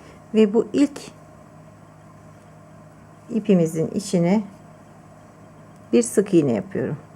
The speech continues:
Bir sık iğne yaptım. Bir tane pul alıyorum.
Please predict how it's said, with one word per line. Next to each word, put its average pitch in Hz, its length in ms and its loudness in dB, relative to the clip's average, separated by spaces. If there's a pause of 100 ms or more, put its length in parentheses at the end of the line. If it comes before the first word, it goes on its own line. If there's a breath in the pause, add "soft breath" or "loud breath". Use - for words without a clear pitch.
(680)
Bir 208 100 0
sık 185 320 -6
iğne 147 180 -2
yaptım. - 360 -8 (120)
Bir 302 220 2
tane 190 280 2
pul 240 240 -4
alıyorum. 165 560 2